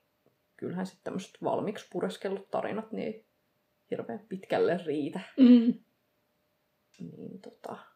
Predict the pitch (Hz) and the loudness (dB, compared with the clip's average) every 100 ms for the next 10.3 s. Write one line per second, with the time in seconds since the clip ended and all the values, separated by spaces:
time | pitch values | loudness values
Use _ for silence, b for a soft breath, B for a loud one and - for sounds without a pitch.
0 | - - - - - 214 - 190 - - | -10 -8 -10 -8 -8 -8 -10 -10 -6 -6
1 | 226 - 240 240 247 247 247 240 233 226 | -6 -10 -10 -8 -8 -8 -8 -8 -8 -6
2 | 226 - 156 131 170 180 185 - _ _ | -6 -6 -6 -4 -2 -2 -2 -10 _ _
3 | - - 185 180 - 160 165 147 175 - | -8 -6 -4 0 0 0 0 -2 -2 -4
4 | 185 - - 185 185 - - 90 101 - | -6 -8 -4 -2 0 2 2 2 0 0
5 | - 220 - - 120 190 - _ _ _ | 0 -2 -2 0 0 -2 -4 _ _ _
6 | _ _ - - - - 175 180 - 180 | _ _ -8 -8 -6 -4 -2 -2 -2 -6
7 | 185 - - _ _ _ _ _ - - | -8 -10 -12 _ _ _ _ _ -20 -16
8 | - 156 - 226 233 233 247 247 240 254 | -8 -4 -2 -2 0 0 2 4 4 4
9 | - - 196 190 185 - - - 190 180 | 4 4 0 -2 -4 -2 0 0 -2 -8
10 | - 202 | -6 -2